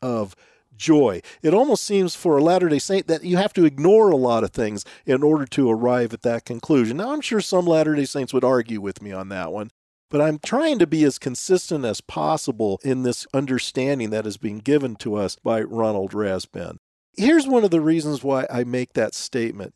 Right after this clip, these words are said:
The mention of a covenant path by Ronald Rasband is right in this section.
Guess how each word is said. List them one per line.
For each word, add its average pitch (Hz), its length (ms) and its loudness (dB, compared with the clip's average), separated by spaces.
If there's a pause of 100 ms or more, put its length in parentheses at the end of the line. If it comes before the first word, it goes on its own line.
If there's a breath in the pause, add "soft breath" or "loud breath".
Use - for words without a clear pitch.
(140)
The 180 100 2
mention 202 720 2
of 160 180 2
a 143 60 4
covenant 180 640 0
path 123 540 -4
by 123 160 0
Ronald 135 440 2
Rasband 113 720 0
is 120 220 -6
right 147 460 -2
in 147 240 -4
this 117 160 -6
section. - 640 -8